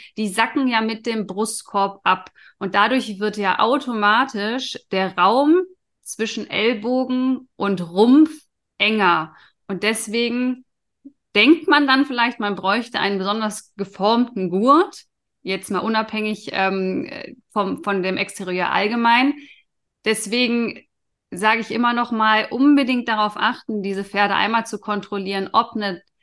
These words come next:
ob die Tragekapazität dieses Tieres geschwächt ist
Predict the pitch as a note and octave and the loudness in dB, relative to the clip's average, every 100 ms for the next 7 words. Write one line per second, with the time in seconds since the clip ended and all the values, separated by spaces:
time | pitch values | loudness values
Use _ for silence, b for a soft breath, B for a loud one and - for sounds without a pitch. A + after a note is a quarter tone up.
0 | _ - G3 G3+ F#3+ - A3 B3 A#3+ A#3 | _ -8 -6 -8 -10 0 2 4 0 -4
1 | - C4+ A#3+ A#3 - G3+ F#3+ - B3 C4 | -4 -2 -4 -4 -6 -10 -10 -6 -4 -4
2 | B3+ G#3 F#3 F#3 - - A#3+ A3+ A3 A3 | -4 -8 -8 -12 -12 -6 -4 -4 -6 -10
3 | - F3+ - - F#3 C4 - B3+ B3+ D#4 | -10 -8 -8 -2 -2 -2 -4 -4 -2 -2
4 | D#4 - | -4 -18